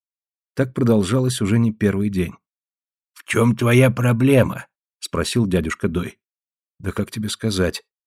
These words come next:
Всё помню отлично, а вот объяснить...» «Если так, нужно расслабиться. Прекрати бороться с собой. Тайдей, принеси учебные мечи». Я хотел было заорать, что сейчас не время, однако мечи были дядюшкиным средством от любых напастей.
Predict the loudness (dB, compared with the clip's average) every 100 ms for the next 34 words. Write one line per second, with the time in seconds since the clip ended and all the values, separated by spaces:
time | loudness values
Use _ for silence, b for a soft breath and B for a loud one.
0 | _ _ -10 2 2 4 4 6 6 4
1 | 2 0 0 2 2 2 0 0 0 2
2 | 2 2 0 -2 -6 _ _ _ _ _
3 | -6 -4 -4 -2 2 0 0 -2 0 0
4 | 2 0 0 2 2 2 -6 -10 -10 _
5 | _ _ _ -4 -4 0 0 2 2 2
6 | 4 2 0 -6 -6 -6 -8 -8 -8 -12
7 | _ _ _ _ _ 2 4 6 6 6
8 | 2 _ _ 0 4 4 4 6 6 4
9 | 0 2 2 4 2 0 -6 -10 _ _
10 | _ _ _ _ _ _ _ _ 2 4
11 | 4 4 4 6 6 6 6 6 4 2
12 | -2 0 0 2 4 4 6 6 6 6
13 | 4 4 4 4 2 0 2 2 2 2
14 | 0 0 0 2 2 0 -2 0 2 2
15 | 0 -2 0 0 0 -2 -4 -4 -4 -10
16 | -14